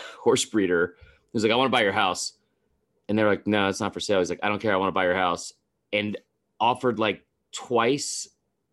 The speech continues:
what it was, like, valued at. And they, and then just, he's like, "But I want everything as is. Like, I don't have to buy anything."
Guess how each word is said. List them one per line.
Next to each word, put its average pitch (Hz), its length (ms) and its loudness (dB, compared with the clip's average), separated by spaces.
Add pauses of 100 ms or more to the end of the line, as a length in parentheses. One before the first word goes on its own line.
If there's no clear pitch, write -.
(160)
what 120 260 2
it 98 100 4
was, 101 360 -2 (200)
like, 98 180 -4
valued 110 520 0
at. 80 300 -6 (180)
And 95 140 -6
they, 101 180 -2
and 101 160 -4
then 107 120 -2
just, 104 200 -4
he's 113 120 -8
like, 104 100 -4
"But 123 100 0
I - 20 2
want 135 140 2
everything 123 260 0
as 98 160 -2
is. 87 160 -2
Like, 82 80 -8
I 90 60 -4
don't 92 100 -6
have 92 100 -10
to 87 80 -14
buy 85 220 -4
anything." 78 440 -12